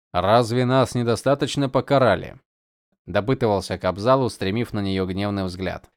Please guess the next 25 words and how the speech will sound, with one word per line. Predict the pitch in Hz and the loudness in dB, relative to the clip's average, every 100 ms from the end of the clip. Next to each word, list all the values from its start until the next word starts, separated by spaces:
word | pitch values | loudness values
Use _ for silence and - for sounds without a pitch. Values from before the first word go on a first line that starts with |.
| _ _ | _ _
"Ревнители | 92 110 127 156 147 147 | 0 2 4 4 4 4
не | 151 | 4
представляют | 143 147 120 147 151 170 123 | 4 2 2 2 4 6 4
для | 101 | 4
нее | 101 104 107 | 0 0 2
угрозы. | 101 101 117 92 - - _ _ _ _ _ - | 2 2 2 0 -4 -20 _ _ _ _ _ -8
Мы | 104 135 | 0 2
теперь | 131 139 156 143 | 2 4 4 4
ни | 139 | 4
для | 139 143 | 4 2
кого | - 147 156 | 6 6 6
не | 127 98 | 2 0
представляем | 95 92 - 104 107 101 95 90 | -2 -4 0 0 2 2 0 -2
угрозы. | 92 107 90 - - _ _ _ _ _ _ _ _ | 0 0 0 -4 -20 _ _ _ _ _ _ _ _
У | - 85 | -10 -4
нас | 101 104 - | -2 -2 -2
нет | 120 139 123 | 2 2 2
собственного | - 131 - 113 110 110 107 110 | 2 0 0 -4 -2 0 2 2
имущества". | 120 110 - 90 - 85 80 78 _ _ _ _ _ _ _ _ _ - | 0 -2 -6 -12 -10 -8 -8 -14 _ _ _ _ _ _ _ _ _ -6
"Преисподняя, | 98 110 - - 180 127 98 80 | 0 0 2 8 10 10 6 0
да | 78 | 0
мы | 87 107 | 0 0
же | 127 | 0
сами | 113 156 165 160 165 | 2 6 6 8 6
имущество. | 160 165 123 95 82 - - | 6 6 4 0 -10 -12 -18